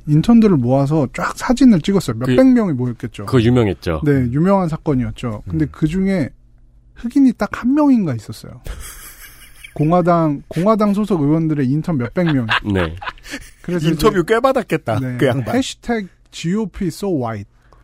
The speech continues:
Speaker 1: 네, 이런 해시태그가 엄청 유행했었죠.
Speaker 2: 음, 음.
Speaker 1: 네. 그러니까
Speaker 3: 뭡니까? 네, 네, 네.
Speaker 1: 네, 이런 다양성을 어쨌든 굉장히 중요시한다는 거예요.
Speaker 3: 음.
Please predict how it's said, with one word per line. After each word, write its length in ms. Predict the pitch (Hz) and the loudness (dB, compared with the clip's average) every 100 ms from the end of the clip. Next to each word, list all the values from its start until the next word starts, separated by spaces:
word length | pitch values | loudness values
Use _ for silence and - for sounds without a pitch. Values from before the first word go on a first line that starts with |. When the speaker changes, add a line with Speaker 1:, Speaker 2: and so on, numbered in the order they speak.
| _ - - - - - - | _ -8 -8 -8 -16 -18 -2
Speaker 1:
네, 100 | 143 | 0
이런 360 | 151 196 226 | 2 4 4
해시태그가 500 | 220 226 - 208 170 | 2 0 -2 -2 0
엄청 260 | 139 165 190 | 0 2 2
유행했었죠. 540 | 135 147 127 - - 107 | 2 2 0 -6 -6 -2
Speaker 2:
음, 220 | 98 92 | -2 -2
음. 160 | 101 | -4
Speaker 1:
네. 240 | 120 113 110 - _ _ _ _ - - - - - - - - - 415 - - - - | -2 -4 -8 -16 _ _ _ _ -20 -20 -20 -20 -14 -14 -12 -18 -14 -16 -14 -18 -18 -6
그러니까 220 | 185 214 | -2 2
Speaker 3:
뭡니까? 300 | 170 147 131 | 0 -2 -8
네, 180 | 123 123 | -6 -6
네, 160 | 113 104 | -8 -12
네. 100 | 95 | -6
Speaker 1:
네, 180 | 156 147 | 0 0
이런 460 | 139 202 262 170 143 | 2 4 4 4 -2
다양성을 760 | - 214 302 294 311 294 254 | 0 2 4 2 2 2 2
어쨌든 420 | 143 147 226 214 175 | 0 -4 -4 -2 -2
굉장히 420 | 160 170 196 175 | 0 0 2 0
중요시한다는 760 | - 185 262 247 226 208 156 110 | 2 6 6 6 4 4 0 -2
거예요. 360 | 101 117 117 104 | -6 -8 -8 -12
Speaker 3:
음. 200 | 98 | -18